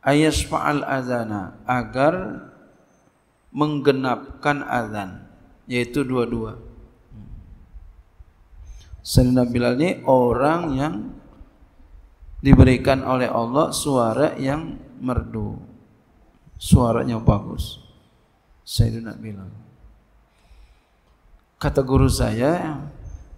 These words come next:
muadzin Mekah sampai saat ini adalah, itu masih ada keturunan daripada Sayyidina Bilal bin Rabah.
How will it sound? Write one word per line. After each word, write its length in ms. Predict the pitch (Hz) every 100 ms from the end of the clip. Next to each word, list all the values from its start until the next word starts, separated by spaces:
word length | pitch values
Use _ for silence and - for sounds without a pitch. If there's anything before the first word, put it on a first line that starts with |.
| - _ _ - _ _ _ _ _
muadzin 720 | 131 147 151 147 131 147 135 135
Mekah 560 | 135 - 185 - -
sampai 480 | - - 131 123 127
saat 320 | - 120 120
ini 320 | - 117 135 202
adalah, 720 | 139 113 104 107 160 - -
itu 320 | 127 123 156
masih 320 | 139 113 139
ada 320 | - 117 131
keturunan 720 | - 160 151 151 165 170 139 131
daripada 480 | 120 113 117 123
Sayyidina 560 | - - 117 117 120 107
Bilal 400 | 107 131 120 110
bin 160 | 113 107
Rabah. 400 | - - -